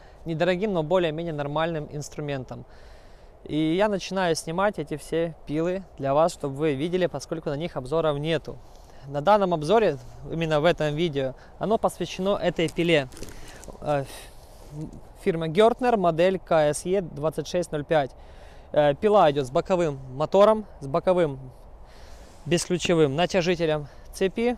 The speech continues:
мощностью два и шесть киловатта, длиною шины сорок сантиметров. В принципе, неплохие показатели для домашнего применения, то есть не для профессионального.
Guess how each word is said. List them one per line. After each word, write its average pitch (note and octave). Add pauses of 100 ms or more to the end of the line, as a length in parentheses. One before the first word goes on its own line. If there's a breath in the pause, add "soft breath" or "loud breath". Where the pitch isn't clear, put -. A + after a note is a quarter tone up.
(140)
мощностью E3+
два D#3
и D3+
шесть - (520 soft breath)
киловатта, G3+
длиною E3+
шины G3+
сорок D#3+
сантиметров. C#3+ (640 loud breath)
В -
принципе, A3
неплохие E3+
показатели D#3+
для D3
домашнего F#3 (240)
применения, D3+
то C#3
есть - (960)
не F#3+
для F3+
профессионального. D3+